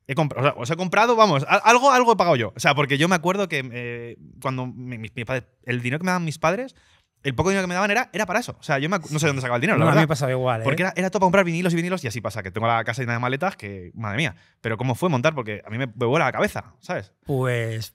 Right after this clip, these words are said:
Speaker 2: para montar la tienda lo que hicimos, que es que es lo que ahora no se hace, que es, por eso te digo, que es que tiene historia en el que me acuerdo que cuando montamos la, la tienda,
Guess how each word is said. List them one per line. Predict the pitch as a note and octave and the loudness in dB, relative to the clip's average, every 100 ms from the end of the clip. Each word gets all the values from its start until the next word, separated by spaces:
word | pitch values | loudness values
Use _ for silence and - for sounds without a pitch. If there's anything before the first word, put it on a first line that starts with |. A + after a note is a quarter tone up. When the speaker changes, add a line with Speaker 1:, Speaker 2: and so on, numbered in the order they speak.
| _ | _
Speaker 2:
para | A#2+ A2 | -4 -4
montar | G#2 G#2+ C3+ | -6 -6 -2
la | E3+ | -2
tienda | D#3 E3 F3 | -2 -2 -2
lo | F#3 | -2
que | C#3 | -2
hicimos, | A#2+ C#3 D#3+ - | -2 -2 -4 -6
que | |
es | C3 | -8
que | - | -8
es | F#3+ B2 | -12 -12
lo | A2 | -12
que | A2+ | -8
ahora | E3+ | -8
no | F3 | -8
se | C#3+ A#2+ | -10 -12
hace, | F#3 - | -12 -12
que | - | -14
es, | A2+ | -14
por | - A#2 B2 | -10 -8 -6
eso | C#3 | -4
te | C#3 | -2
digo, | E3+ F#3 | 0 0
que | B2+ | -2
es | A#2+ | -6
que | E3 E3 | -6 -6
tiene | C3+ C3+ D#3+ | -6 -4 -2
historia | - F3 G3 | -2 -2 -2
en | F3 | -2
el | C3 | -4
que | B2+ A2 _ - - _ _ _ _ - | -6 -10 _ -20 -20 _ _ _ _ -4
me | B2 | -2
acuerdo | A#2+ D3+ F#3+ G#3 | 2 2 2 0
que | D3+ | 0
cuando | C3 B2 | 0 0
montamos | A#2+ A#2 C#3+ F3 F3 F3 | -2 -2 0 0 -2 -4
la, | D#3 D#3 D3+ D3 C#3 C3 B2 | -4 -2 -2 -2 -4 -4 -6
la | A#2+ | -6
tienda, | A2 E3 D#3+ F#3 - | -2 0 0 -2 -6